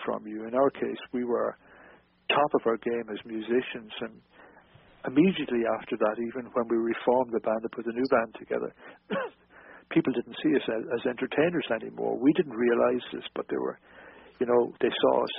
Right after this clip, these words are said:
as, as something different that even was unprecedented. So, uh,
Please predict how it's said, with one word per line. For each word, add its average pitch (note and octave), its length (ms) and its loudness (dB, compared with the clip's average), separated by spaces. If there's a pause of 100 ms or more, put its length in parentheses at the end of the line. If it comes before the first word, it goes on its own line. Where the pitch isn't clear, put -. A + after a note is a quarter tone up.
(160)
as, A#2 60 -6 (280)
as A2 60 -4 (120)
something A#2+ 320 -4
different B2+ 360 -4
that A2+ 160 -6 (120)
even B2+ 460 -6 (680)
was A#2 80 -6 (120)
unprecedented. C#3 920 2 (640)
So, D3+ 80 6 (1300)
uh, A#2 280 -2